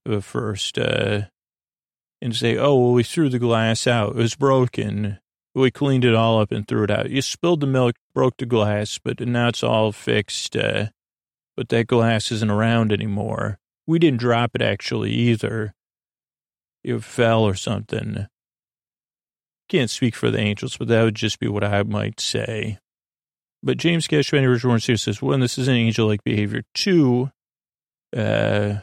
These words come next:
w-, w-, are you sure?" They said, "Yeah, we're sure." So then, uh, the, the, you know, the one thing that, uh, titans of industry are good at is making moves, uh, be, you know, m-, those kind of things. So, so don't worry.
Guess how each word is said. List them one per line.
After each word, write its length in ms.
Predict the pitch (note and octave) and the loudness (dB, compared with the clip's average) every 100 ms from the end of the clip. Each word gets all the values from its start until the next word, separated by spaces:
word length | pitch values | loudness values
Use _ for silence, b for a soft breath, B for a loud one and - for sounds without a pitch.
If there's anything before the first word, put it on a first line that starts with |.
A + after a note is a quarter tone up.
| - _ | -12 _
w-, 240 | C3 C3 A#2 | -4 -4 -4
w-, 340 | B2+ B2+ C3 | -8 -8 -4
are 120 | B2+ | 0
you 120 | B2 A#2 | 0 0
sure?" 460 | - D3 C3+ A2+ | 0 2 4 4
They 140 | G#2+ A2 | 2 0
said, 240 | - G#2+ | -2 -2
"Yeah, 180 | G#2+ G#2 | -2 0
we're 160 | G#2+ | 0
sure." 680 | A2 - C3 A#2 G#2 A2 A2+ - _ _ - | -2 0 2 2 0 -4 -8 -14 _ _ -16
So 220 | C#3+ C3+ | -4 -2
then, 480 | A#2 C3 C3+ C3 A#2+ - _ _ _ _ - | 2 4 4 2 0 -6 _ _ _ _ -4
uh, 540 | A2+ G#2+ A2 G#2+ G#2 | -2 0 0 0 -2
the, 220 | A2 A#2+ B2+ | 0 -2 -2
the, 240 | C3 C#3+ | -2 -2
you 120 | - | 0
know, 180 | D3 A#2 - | 2 2 0
the 520 | - B2+ A#2 A#2+ A#2 - | -4 -4 -4 -8 -10 -6
one 400 | C3+ D3 F3 F#3+ | -2 0 2 4
thing 240 | F#3+ D#3+ | 2 4
that, 260 | C#3 A2+ A#2 | 2 2 2
uh, 400 | A#2+ G#2 G#2 A2 | 2 4 2 0
titans 400 | - C#3 C#3+ B2 | 2 2 2 2
of 100 | B2+ | 2
industry 540 | B2 B2+ A#2 - C3 A#2 | 4 4 0 0 2 2
are 140 | G#2+ | 0
good 320 | G#2 A#2 A#2 | 2 2 4
at 440 | G#2+ G#2+ G#2+ A2 A#2+ _ _ _ _ _ _ | 2 0 -4 -6 -8 _ _ _ _ _ _
is 180 | C#3 A2+ | -2 0
making 460 | A#2+ B2+ A#2+ B2 A2+ | 4 4 4 2 4
moves, 680 | A#2+ B2+ A2+ G2+ A2 G2 - | 6 8 6 4 -4 -4 -2
uh, 300 | A2 A2 G#2+ | 0 0 0
be, 140 | A2 | 0
you 240 | A#2 B2 | -2 0
know, 140 | B2 G#2 | 0 0
m-, 280 | A2 A2 G2+ | -2 -4 -4
those 500 | A2+ A2 A2+ A2+ - | -4 0 2 2 0
kind 240 | A#2 G#2 | -2 -2
of 60 | G#2 | -4
things. 320 | A#2 A2 A2+ | -6 -6 -8
So, 120 | - | -8
so 280 | A2+ - B2 | -6 0 0
don't 360 | B2+ C3+ C3+ C#3+ | 0 2 4 4
worry. 580 | C3 G#2+ A2 - G#2+ | 4 2 0 -8 -10